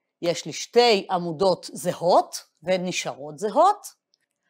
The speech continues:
והעמודה השונה בכל אחד מהדטרמיננטים, שנמצאת כעמודה שנייה גם כאן וגם כאן, הסכום שלהם הופך להיות העמודה השנייה בדטרמיננטה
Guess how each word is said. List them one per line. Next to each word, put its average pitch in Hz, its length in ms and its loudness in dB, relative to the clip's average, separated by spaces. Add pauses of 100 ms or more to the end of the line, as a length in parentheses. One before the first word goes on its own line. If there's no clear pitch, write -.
(280)
והעמודה 160 640 2
השונה 285 640 4
בכל 208 320 0
אחד 165 280 -2
מהדטרמיננטים, 160 1000 -4
שנמצאת 160 680 -2
כעמודה 170 460 0
שנייה 185 420 -4 (120)
גם 175 280 2
כאן 165 360 -4
וגם 131 420 -6
כאן, 202 380 2 (460)
הסכום 233 460 -2
שלהם 320 440 2 (260)
הופך 180 420 -6
להיות 170 320 -4
העמודה 143 460 -8
השנייה 151 560 -4 (360)
בדטרמיננטה 156 920 -6